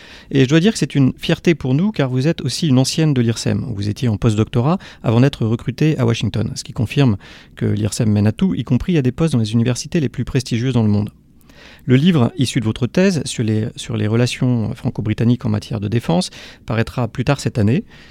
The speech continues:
et ce sera d'ailleurs sans doute l'occasion de vous recevoir à nouveau dans le collimateur, à Paris cette fois. Avec nous également en studio, Olivier Rémy Bell. Bonjour Olivier.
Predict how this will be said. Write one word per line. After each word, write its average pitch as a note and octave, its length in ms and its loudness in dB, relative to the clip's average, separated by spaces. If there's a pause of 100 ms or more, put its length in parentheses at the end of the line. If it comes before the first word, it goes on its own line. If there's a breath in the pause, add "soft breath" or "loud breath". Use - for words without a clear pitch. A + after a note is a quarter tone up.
(240 soft breath)
et A#2+ 120 0
ce B2+ 100 -4
sera A#2+ 160 -2
d'ailleurs G#2+ 240 0
sans A2 120 -2
doute B2 180 -6
l'occasion A#2+ 300 0
de A2 40 2
vous G2+ 80 0
recevoir G#2 500 -4
à B2+ 80 4
nouveau C3 220 4
dans A#2+ 100 2
le G2+ 60 0
collimateur, A2+ 680 -4
à A#2+ 100 -4
Paris A#2+ 240 -4
cette - 160 -12
fois. - 180 -12 (1120 soft breath)
Avec C3 200 2
nous G3+ 100 8
également C3+ 320 4
en A#2 40 2
studio, D#3+ 440 0 (220)
Olivier D3+ 300 4
Rémy C3 220 6
Bell. A2 300 2 (160)
Bonjour C3+ 300 2
Olivier. A#2 340 2